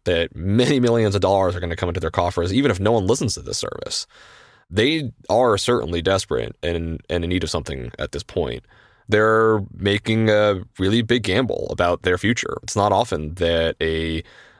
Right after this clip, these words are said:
uh, legacy company is able to navigate between the murky waters of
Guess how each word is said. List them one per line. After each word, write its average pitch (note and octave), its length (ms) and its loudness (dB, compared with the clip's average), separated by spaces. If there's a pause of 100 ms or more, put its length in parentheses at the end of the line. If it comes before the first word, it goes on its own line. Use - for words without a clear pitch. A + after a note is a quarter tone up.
(120)
uh, D#2+ 200 0
legacy E2+ 600 0
company F2 600 -2 (600)
is F#2+ 160 0
able F#2 200 0
to G2 80 -2
navigate E2+ 640 -2
between E2 720 -6 (320)
the D#2+ 440 0
murky F#2 300 0
waters F2+ 580 0 (140)
of D#2+ 320 -2